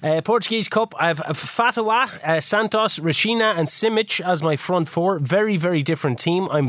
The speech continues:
excited though with Belgio out to see what Simic has in his locker. It's a very, very slow start.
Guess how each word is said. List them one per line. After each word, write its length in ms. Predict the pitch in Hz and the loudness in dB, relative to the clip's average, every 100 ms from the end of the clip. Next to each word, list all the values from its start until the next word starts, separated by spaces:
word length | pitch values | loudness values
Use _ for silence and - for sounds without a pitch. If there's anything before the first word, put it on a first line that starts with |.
| 113 | 0
excited 500 | 131 - 226 254 220 | 0 2 2 0 0
though 220 | 214 190 - - - | 2 2 -2 -8 -6
with 140 | 139 | 0
Belgio 440 | 196 220 170 175 | 2 2 0 2
out 140 | 175 165 | 0 2
to 40 | 135 | 2
see 200 | - 196 | 2 2
what 160 | 156 | 2
Simic 380 | - 190 175 135 | 2 2 0 0
has 280 | 147 139 - - - - | 0 2 0 -2 -10 -4
in 120 | 156 | 0
his 200 | 139 120 | 0 0
locker. 320 | 147 143 139 | 0 0 0
It's 140 | 113 - | 0 -2
a 20 | |
very, 360 | 120 185 220 214 | 0 0 0 -2
very 480 | 160 131 180 196 185 | -2 0 0 2 2
slow 320 | - 180 165 | 2 2 2
start. 420 | 143 160 156 170 | 0 0 0 -2